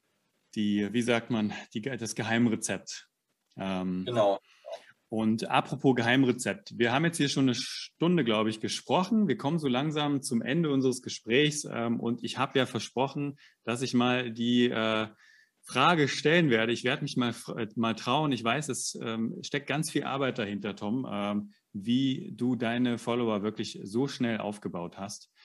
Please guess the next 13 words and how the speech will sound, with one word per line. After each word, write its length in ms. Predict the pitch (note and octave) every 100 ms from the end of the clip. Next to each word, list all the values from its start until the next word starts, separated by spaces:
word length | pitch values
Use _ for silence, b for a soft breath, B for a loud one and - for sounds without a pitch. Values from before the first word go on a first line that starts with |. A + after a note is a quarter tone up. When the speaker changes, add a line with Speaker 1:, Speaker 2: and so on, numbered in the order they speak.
| b b b -
Speaker 1:
Ähm, 520 | G2+ G2 G2 G2 _ _ _ -
ich 140 | G#2+
kann 160 | C#3 E3+
mir 80 |
aber 140 | D#3 C#3
auch 80 | -
vorstellen, 460 | D3+ D#3+ D#3 D3+
dass 380 | B2+ B2+ - - _ _ _ _ _ _ _ _ _ _ _
man 180 | A#2+ B2
das 160 | B2
als 380 | B2 A2+ G#2+ -
Immobilienunternehmen 1000 | - A2+ G#2 C#3+ F3+ B2+ A#2+ G#2 G#2 C3+
mit 440 | A#2+ A#2 - -